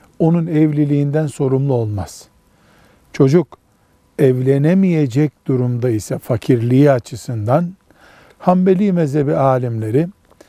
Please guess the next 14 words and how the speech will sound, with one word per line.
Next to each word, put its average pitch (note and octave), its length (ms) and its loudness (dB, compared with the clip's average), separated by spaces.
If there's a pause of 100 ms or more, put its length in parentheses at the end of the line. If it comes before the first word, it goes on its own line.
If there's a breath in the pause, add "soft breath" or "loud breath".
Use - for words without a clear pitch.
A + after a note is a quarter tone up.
(480 soft breath)
çocuğu F3 560 2
evlendirmek, D3+ 1000 0 (480)
bu D#3+ 160 4
masraflara C#3 800 0
katlanmak D3+ 840 0 (180)
babanın D#3+ 800 0 (120)
zorunluluğudur, D#3+ 960 0 (140)
babaya C#3+ 380 2
farzdır D3 680 -2 (180)
demişlerdir. D#3 800 -2 (560 soft breath)
Diğer G#3+ 260 4 (440)
alimlerimiz, B2 800 0
müştehitlerimiz C3 880 -2
ise, B2+ 340 -6